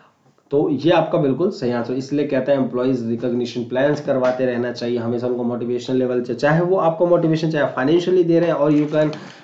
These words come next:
you are giving them as a non financially,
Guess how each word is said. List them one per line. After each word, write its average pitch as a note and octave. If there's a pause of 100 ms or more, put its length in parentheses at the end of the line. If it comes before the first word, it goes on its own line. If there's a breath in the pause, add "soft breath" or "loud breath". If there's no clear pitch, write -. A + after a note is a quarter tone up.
(100)
you D3+
are D3+ (140)
giving D3 (420)
them C3+
as C3
a B2+ (1500)
non E3
financially, D3+